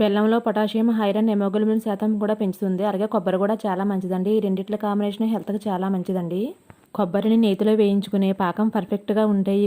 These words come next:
కొబ్బరి ఉండలు పది రోజుల వరకు నిల్వ ఉంటాయండి. ఈ కొబ్బరిని నేను ఎలా తయారు చేసుకున్నానో చూపిస్తాను. ఈ కొబ్బరిని చిన్న చిన్నగా ముక్కలుగా కట్ చేసుకుని మిక్సీలో వేసుకుని మెత్తగా గ్రైండ్ చేసుకున్నాను. నేను గ్రైండ్ చేసుకున్న కొబ్బరి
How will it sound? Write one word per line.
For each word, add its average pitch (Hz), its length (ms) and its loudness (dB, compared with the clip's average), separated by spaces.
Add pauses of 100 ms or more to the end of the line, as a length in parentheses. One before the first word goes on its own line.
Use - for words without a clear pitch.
కొబ్బరి 190 340 0
ఉండలు 208 280 2
పది 196 160 2
రోజుల 185 280 2
వరకు 208 240 0
నిల్వ 185 260 0
ఉంటాయండి. 185 500 0 (460)
ఈ - 20 0 (120)
కొబ్బరిని 202 420 0
నేను 220 160 2 (100)
ఎలా 185 200 -2
తయారు 202 260 0
చేసుకున్నానో 214 420 0
చూపిస్తాను. 190 520 -4 (100)
ఈ - 20 0 (120)
కొబ్బరిని 202 400 -2 (100)
చిన్న 196 180 0
చిన్నగా 202 300 -2
ముక్కలుగా 190 380 -4
కట్ 202 180 -6
చేసుకుని 208 320 -2
మిక్సీలో 196 340 -4
వేసుకుని 208 280 -2
మెత్తగా 202 320 -4
గ్రైండ్ 185 260 -2
చేసుకున్నాను. 185 540 -4 (600)
నేను 196 220 2
గ్రైండ్ 185 260 2
చేసుకున్న 220 380 0
కొబ్బరి 208 320 2